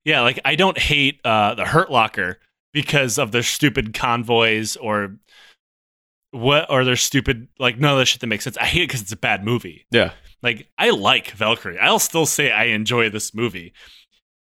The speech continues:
Speaker 1: It's, is it historically accurate for our show? Sure. I like The Beast, which is probably one of the dumbest fucking war movies I've ever seen.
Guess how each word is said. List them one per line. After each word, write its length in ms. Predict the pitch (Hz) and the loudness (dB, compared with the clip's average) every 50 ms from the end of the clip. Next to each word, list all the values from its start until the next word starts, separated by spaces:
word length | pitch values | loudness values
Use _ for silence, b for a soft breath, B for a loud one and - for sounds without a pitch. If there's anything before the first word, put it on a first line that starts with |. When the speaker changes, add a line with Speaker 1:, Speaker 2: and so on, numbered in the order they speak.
| _ _ _ _ _ _ _ - | _ _ _ _ _ _ _ -4
Speaker 1:
It's, 200 | 175 165 - - | -4 -4 -4 -2
is 160 | - 170 147 | 0 0 2
it 100 | 165 147 | 2 2
historically 500 | 147 143 - - 170 160 127 - 127 117 | 0 -2 -2 0 0 0 0 0 0 0
accurate 460 | 120 127 131 - - 165 170 170 - | 0 0 0 0 0 0 0 0 -2
for 300 | - - 165 165 165 165 | -4 0 2 4 4 4
our 120 | 151 139 123 | 4 2 2
show? 600 | - - - 127 131 156 170 170 175 180 170 - - | 2 2 2 2 2 4 4 2 2 0 -4 -4 -4
Sure. 460 | - - 175 196 214 180 104 92 - b b b b b - | 0 2 4 4 4 4 2 0 -4 b b b b b -2
I 120 | 208 277 | 0 0
like 380 | 285 214 185 190 - - - 120 | 2 2 2 2 0 -2 -4 -4
The 80 | 127 | -4
Beast, 500 | 87 - - 160 208 208 120 - - - | -4 -4 -2 -2 0 0 0 -2 -4 -2
which 200 | 139 143 - - | -2 -2 -2 -2
is 80 | 127 113 | -4 -4
probably 340 | - - 160 151 151 165 156 | -4 -4 -2 0 0 2 2
one 80 | 156 | 2
of 60 | 143 117 | 2 0
the 80 | 113 | 0
dumbest 440 | 113 110 123 151 147 151 143 139 - | 0 0 0 0 2 2 0 -2 -2
fucking 360 | - - 147 135 - 139 120 120 | -2 -2 -2 -2 -2 -4 -2 0
war 220 | 135 147 151 151 | 2 4 4 4
movies 520 | 135 120 110 98 101 95 95 95 - - | 4 2 2 0 0 -2 -2 -4 -6 -4
I've 160 | - 117 120 131 | -2 -2 0 0
ever 180 | 139 117 107 101 | 0 -2 -4 -6
seen. 540 | - - - 156 147 110 92 76 - - | -4 -2 0 0 0 0 -2 -6 -10 -20